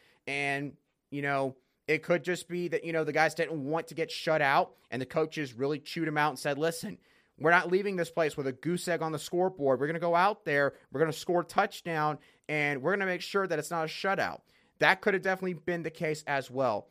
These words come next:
I'm just saying, I did happen to notice that when Luke Doty was out there at quarterback. Just saying.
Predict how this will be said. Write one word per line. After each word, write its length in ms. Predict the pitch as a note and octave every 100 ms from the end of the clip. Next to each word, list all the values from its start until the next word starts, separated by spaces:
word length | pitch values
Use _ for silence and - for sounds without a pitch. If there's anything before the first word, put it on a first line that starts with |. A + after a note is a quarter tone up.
| _
I'm 80 | A2
just 260 | D#3+ D#3
saying, 340 | - F3 D3 -
I 100 | A#2
did 180 | C3+ D#3
happen 260 | F3+ E3+ F3
to 80 |
notice 260 | E3 D#3+ D#3
that 200 | D3 C3+
when 120 | B2
Luke 200 | C3 C3
Doty 180 | C3+ B2+
was 180 | B2 A#2+
out 220 | B2 A2+
there 220 | A#2+ -
at 180 | A2+ G#2
quarterback. 680 | - C3+ A2 - F#2+ - - _ _ _ _ _ _ _
Just 200 | - A2+
saying. 300 | - G2+ C#2+